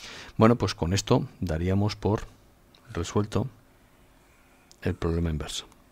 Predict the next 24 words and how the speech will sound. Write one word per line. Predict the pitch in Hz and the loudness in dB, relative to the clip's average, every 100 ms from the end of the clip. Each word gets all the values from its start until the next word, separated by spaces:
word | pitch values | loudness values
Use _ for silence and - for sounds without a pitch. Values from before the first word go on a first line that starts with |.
| - - - - - - - _ - - - - - - | -20 -20 -20 -20 -20 -20 -20 _ -20 -20 -18 -16 -18 -4
Y | 98 | 0
ya | 95 | 2
por | 92 95 | 2 2
último | 98 110 127 | 2 4 4
nos | 107 | 4
faltaría | - 80 80 82 104 123 - - - - - | 0 0 0 4 6 6 4 -10 -20 -20 -10
analizar | - 87 87 90 107 131 151 - - - | -2 0 0 2 4 4 2 -14 -20 -6
los | - 95 | -2 0
casos | - 82 87 | 2 0 0
singulares. | - 90 95 127 120 - - - - - - - - - - - - | -2 0 4 2 2 -4 -10 -12 -20 -20 -20 -20 -20 -20 -20 -12 -6
Los | 92 | -2
casos | 120 107 98 | 0 0 0
singulares | 90 85 87 135 107 127 - - - - - - - _ - - - - - - - - - - _ _ - | 0 0 4 4 4 0 -4 -10 -18 -20 -20 -20 -20 _ -20 -20 -20 -20 -20 -20 -20 -20 -20 -20 _ _ -10
existen | 92 - 113 - 76 78 | -4 0 0 0 -2 -2
en | 78 | -2
este | 85 101 | -2 0
caso, | 110 113 98 135 - - | 0 0 0 -2 -6 -8
en | 73 | -6
esta | 92 - 80 | -4 -4 -4
representación, | 80 87 95 87 95 131 131 147 - - _ - - _ - - - - - - - | -4 -2 -2 -2 0 2 2 0 -8 -20 _ -20 -20 _ -20 -20 -18 -18 -20 -20 -4
y | 110 | -2
los | 104 | 0
casos | - 131 123 | 2 2 2
singulares | 131 117 123 127 120 131 - | 2 4 4 6 4 2 -2